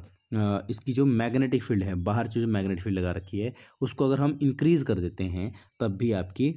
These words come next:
मैग्नेटिक फोर्स बढ़ जाएगी। अगर इन तीनों को क्लब करते हैं तो हमारे पास जो बनता है that is F is directly proportional to B I L, ठीक है। तो मतलब बी आई एल, ए ऑप्शन हमारा करेक्ट रहेगा,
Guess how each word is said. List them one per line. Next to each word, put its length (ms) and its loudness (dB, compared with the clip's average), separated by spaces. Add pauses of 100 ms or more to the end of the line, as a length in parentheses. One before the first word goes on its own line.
(160)
मैग्नेटिक 520 -2
फोर्स 320 0
बढ़ 220 0
जाएगी। 380 -4 (260)
अगर 120 0
इन 140 2
तीनों 240 4
को 160 4
क्लब 240 2
करते 300 -2
हैं 280 0 (180)
तो 80 -2
हमारे 300 0
पास 300 -2
जो 120 0
बनता 220 -2
है 140 -2
that 240 0
is 120 -2 (1040)
F 200 -2 (200)
is 140 2 (120)
directly 480 -2
proportional 640 -6
to 80 2 (160)
B 120 2 (580)
I 140 -2 (540)
L, 180 -4 (380)
ठीक 160 0
है। 60 0
तो 100 0
मतलब 420 0 (240)
बी 340 4
आई 180 2
एल, 220 0 (280)
ए 120 6
ऑप्शन 320 -2
हमारा 280 -2
करेक्ट 360 -6
रहेगा, 380 -2